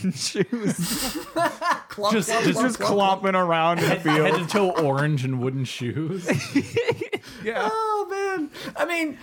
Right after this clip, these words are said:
Speaker 2: that is kind of the joke about it, though, 'cause our, our team colors are always orange because of, of our
Speaker 1: I know,
Speaker 2: royal
Speaker 1: you guys
Speaker 2: house.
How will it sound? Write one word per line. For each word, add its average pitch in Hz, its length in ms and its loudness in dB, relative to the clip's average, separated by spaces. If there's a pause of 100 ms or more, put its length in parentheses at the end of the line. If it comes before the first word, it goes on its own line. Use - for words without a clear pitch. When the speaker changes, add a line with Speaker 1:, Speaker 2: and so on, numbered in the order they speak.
(120)
Speaker 2:
that 311 160 0
is 370 140 -4
kind 427 320 -2
of 311 100 -2
the 277 100 -4
joke 269 320 0
about 190 260 -2
it, 156 120 -6
though, 131 180 -2
'cause 165 180 -4
our, 196 300 -2 (100)
our 190 200 -2
team 240 200 -4
colors 220 320 -4
are 175 60 2
always 196 240 -2
orange 135 440 -4
because 147 380 -6
of, 139 160 -6
of 131 220 -4
our 135 280 -2
Speaker 1:
I 160 80 2
know, 196 100 4
Speaker 2:
royal 185 120 4
Speaker 1:
you 143 60 4
guys 165 180 2
Speaker 2:
house. 135 200 -2